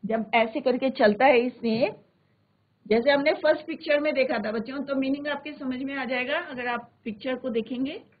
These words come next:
तो wavering, देखो यहाँ पे क्या कर रहा है ये वेवरिंग, तो this is called wiggle। क्या बोलते हैं बच्चों इसको?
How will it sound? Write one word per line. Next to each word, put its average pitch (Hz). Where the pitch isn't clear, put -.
तो 302
wavering, 349
देखो 294
यहाँ 339
पे 330
क्या 339
कर 330
रहा 330
है 370
ये 359
वेवरिंग, 277
तो 320
this 370
is 403
called 302
wiggle। 240
क्या 294
बोलते 311
हैं 330
बच्चों 339
इसको? 370